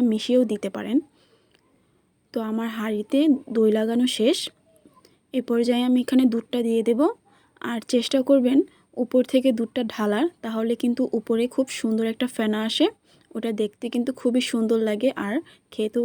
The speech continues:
কিন্তু খুব মজার হয়। আজকের দইটা আমি চুলার ঝামেলা ছাড়াই জমিয়ে দেখাবো। এজন্য আমি একটা জায়গায় টাওয়ালে বিছিয়ে নিয়েছি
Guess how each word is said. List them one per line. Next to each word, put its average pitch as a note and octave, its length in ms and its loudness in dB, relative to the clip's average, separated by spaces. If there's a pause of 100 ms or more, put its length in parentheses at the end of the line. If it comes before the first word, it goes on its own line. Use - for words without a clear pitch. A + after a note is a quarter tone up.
(100)
কিন্তু B3+ 200 0 (380)
খুব C4 140 0 (120)
মজার G#3 340 -6
হয়। G#3+ 160 -8 (380)
আজকের C4 400 -2 (100)
দইটা B3 260 2 (100)
আমি A#3+ 140 2 (200)
চুলার B3 360 -4
ঝামেলা A3+ 340 -6 (120)
ছাড়াই G3+ 380 -4 (420)
জমিয়ে G#3 420 -2
দেখাবো। A3+ 300 -4 (400)
এজন্য B3 400 0 (180)
আমি C#4 120 2 (100)
একটা - 160 -6 (120)
জায়গায় G#3 340 -4 (120)
টাওয়ালে G#3+ 420 -6
বিছিয়ে A3+ 380 -4
নিয়েছি A#3 300 -4